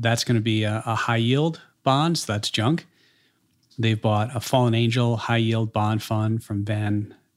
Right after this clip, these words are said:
Eck Vectors, A N G L. Of course, Fallen Angels is when a company falls in rating from investment grade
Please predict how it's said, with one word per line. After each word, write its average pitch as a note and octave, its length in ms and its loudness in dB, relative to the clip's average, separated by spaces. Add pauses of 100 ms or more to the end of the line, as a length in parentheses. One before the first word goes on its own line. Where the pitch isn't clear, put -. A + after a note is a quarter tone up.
Eck - 320 -4 (120)
Vectors, D#3+ 720 -2 (120)
A A2+ 120 2
N A2 200 2
G G#2+ 200 -4
L. A2 280 -2 (560)
Of - 60 -20
course, A#2+ 200 -2
Fallen C#3+ 300 4
Angels A2 480 0
is A2 160 -6
when A2 340 0 (520)
a A#2+ 60 -18
company A2+ 720 0
falls B2 560 2
in A#2 80 0
rating B2+ 520 0 (120)
from G#2+ 340 -4
investment A2 500 -2
grade A#2+ 320 0